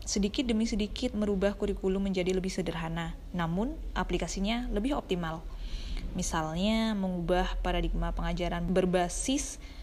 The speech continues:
sistetik materialistik dengan kreatif religius. Ya, dengan tujuan guru dan peserta didik tak lagi melupakan prinsip agama yang mereka tanamkan dalam dunia akademik.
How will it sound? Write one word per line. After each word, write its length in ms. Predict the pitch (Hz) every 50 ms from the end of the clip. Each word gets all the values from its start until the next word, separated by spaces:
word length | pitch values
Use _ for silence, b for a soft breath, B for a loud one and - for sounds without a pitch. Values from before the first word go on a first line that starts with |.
| B B B
sistetik 640 | - - 247 - - 247 240 233 - 254 247 220 208
materialistik 800 | 196 196 190 190 185 175 180 175 175 - - - 240 - - - - - -
dengan 560 | - 170 180 175 175 170 180 185 190 190 - - -
kreatif 400 | - 180 165 160 - 185 - -
religius. 600 | 190 180 175 175 160 180 180 180 175 175 - - - B B B B B B B B B B B B B B - - -
Ya, 400 | - 180 160 175 175 175 170 175
dengan 240 | 175 175 175 175 175
tujuan 480 | 180 170 151 175 180 196 220 226 220 190
guru 160 | 185 190 190
dan 240 | 185 185 180 180 180
peserta 320 | 175 - 190 - 170 170
didik 320 | 175 175 180 220 - - - - - -
tak 160 | 143 139 165
lagi 160 | 170 170 175
melupakan 480 | 196 208 202 190 185 175 165 - 185 196 190
prinsip 400 | - 185 175 170 - - 185 -
agama 400 | - 160 165 175 165 165 170 185
yang 160 | 208 202 190 180
mereka 1040 | 175 175 170 170 170 - - - - - 196 196 196 196 196 190 190 190 - - - - - - -
tanamkan 560 | 175 180 175 170 170 - 165 160 156 160 165
dalam 160 | 170 165 165 165
dunia 320 | 170 165 170 170 - 175
akademik. 480 | - 185 180 185 196 190 - - -